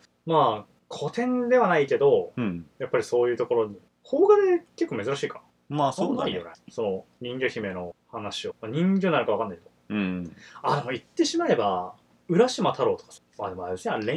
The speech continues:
Speaker 1: 愛ものじゃねえか。
Speaker 2: まあそうね。恋愛要素あんまないかな。
Speaker 1: ああ、そうだよね。なんか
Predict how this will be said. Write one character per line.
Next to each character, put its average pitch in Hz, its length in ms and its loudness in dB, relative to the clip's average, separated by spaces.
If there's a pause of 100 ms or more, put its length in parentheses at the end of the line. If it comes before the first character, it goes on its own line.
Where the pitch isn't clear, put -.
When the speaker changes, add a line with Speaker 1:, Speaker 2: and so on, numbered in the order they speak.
Speaker 1:
愛 - 20 -4
も 240 80 -4
の 220 80 -2
じ 214 60 0
ゃ 196 40 0
ね 175 60 0
え - 20 -2
か。 - 100 -18 (320)
Speaker 2:
ま 113 200 -2
あ - 40 -10
そ 113 200 -6
う 78 40 -6
ね。 - 160 -12
恋 127 180 -2
愛 160 180 0
要 165 140 -2
素 90 140 -6
あ 87 40 -2
ん 92 100 -6
ま 95 120 -4
な 92 120 -4
い 87 80 -8
か - 120 -16
な。 - 60 -18 (220)
Speaker 1:
あ 113 60 -2
あ、 - 20 2 (500)
そ 349 280 -2
う 214 40 2
だ 135 80 6
よ 104 60 -2
ね。 98 60 -10
な 101 60 -8
ん - 20 -12
か - 60 -16